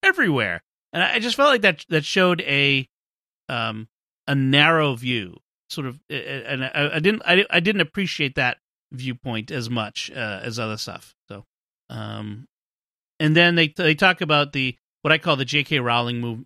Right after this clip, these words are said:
moment where they, uh, decide that Garak was, uh, was homosexual all along, and that, that just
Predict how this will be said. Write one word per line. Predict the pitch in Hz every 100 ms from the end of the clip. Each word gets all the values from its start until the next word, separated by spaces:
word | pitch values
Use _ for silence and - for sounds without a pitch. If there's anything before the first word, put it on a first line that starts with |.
| -
moment | 120 110 113
where | 110 107 107
they, | 107 104 - _ _ _
uh, | 120 110
decide | 120 - 117
that | 113 107
Garak | 123 110 107 -
was, | - 120 110 104 107 -
uh, | 117 101 104
was | 113
homosexual | 123 110 107 - 101
all | 98
along, | 117 113 113 110
and | 107 104 101
that, | 110 113 _
that | 123 107
just | 113 -